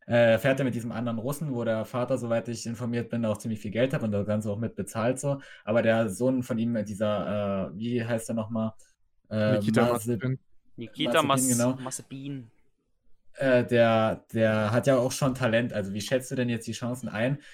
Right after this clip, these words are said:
Speaker 1: So, also irgendjemand von den beiden wird sich herauskristallisieren, weil man natürlich jetzt auf Ha-, auf Haas auch guckt, weil man gucken will, wie Mick Schumacher das macht und so. Glaubst du so,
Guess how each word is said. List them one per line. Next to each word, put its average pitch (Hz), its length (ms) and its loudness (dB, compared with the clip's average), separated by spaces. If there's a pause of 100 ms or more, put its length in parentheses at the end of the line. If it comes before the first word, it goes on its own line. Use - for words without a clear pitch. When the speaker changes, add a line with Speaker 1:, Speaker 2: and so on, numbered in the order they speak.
(140)
Speaker 1:
So, 117 100 -2
also 120 160 2
irgendjemand 135 520 2
von 127 120 0
den 113 120 0
beiden 113 220 2
wird 117 140 -2
sich 120 100 -2
herauskristallisieren, 117 1000 0
weil 107 200 2
man 107 120 0
natürlich 113 320 -2
jetzt 110 160 -4
auf 104 200 -6
Ha-, - 80 -6
auf 113 240 -4
Haas 110 200 -2
auch 107 120 -10
guckt, 143 240 -4
weil 107 100 -2
man 101 120 -2
gucken 113 240 -8
will, 95 140 -4
wie 92 80 -4
Mick 92 160 -6
Schumacher 123 360 -4
das 117 160 -6
macht 117 200 -4
und 113 60 -12
so. 107 140 -6
Glaubst 113 340 0
du 131 80 0
so, 123 180 0